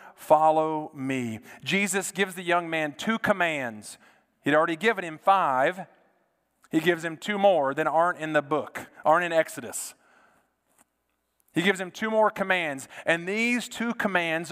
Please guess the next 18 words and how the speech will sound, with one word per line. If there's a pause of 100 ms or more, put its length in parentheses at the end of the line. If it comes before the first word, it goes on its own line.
(120)
change
everything. (1500)
These
two
commands
change (100)
everything (260)
about
what
the
young
man's
tr-,
life
trajectory
is
gonna
be.